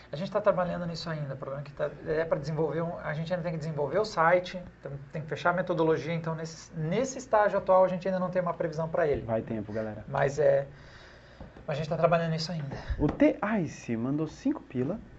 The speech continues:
Speaker 2: e disse, "O que que acontece que faz um driver nvidia parar de responder em um jogo que não usa cem por cento de G P U?"
Speaker 1: Bug! Às vezes dá crash no driver e fecha. Isso não é uma exclusividade da nvidia. A A M D também faz isso em alguns testes que a gente roda aqui. Driver beta, então, é direto essas coisas.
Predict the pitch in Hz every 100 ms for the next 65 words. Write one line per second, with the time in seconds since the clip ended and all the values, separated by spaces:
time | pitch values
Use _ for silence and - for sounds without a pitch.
0 | - 127 123 - 220 302 294 277 185 160
1 | 156 - - - 151 143 143 147 135 135
2 | 135 117 135 143 127 175 151 143 135 135
3 | 131 113 110 - - 127 120 120 120 127
4 | 143 120 117 117 120 110 117 - 107 107
5 | 107 107 - 101 - - - 147 294 208
6 | 165 - - - - - - - - -
7 | - 151 160 214 226 208 214 185 220 226
8 | 233 185 185 202 214 226 185 151 - 110
9 | - 180 214 214 214 214 202 185 190 185
10 | 190 180 156 220 151 135 135 156 180 175
11 | 190 185 170 151 196 - 143 143 135 151
12 | - - - - 147 127 127 127 123 185
13 | 160 208 156 165 196 160 180 214 190 156
14 | 185 160 185 139 131 151 175 190 -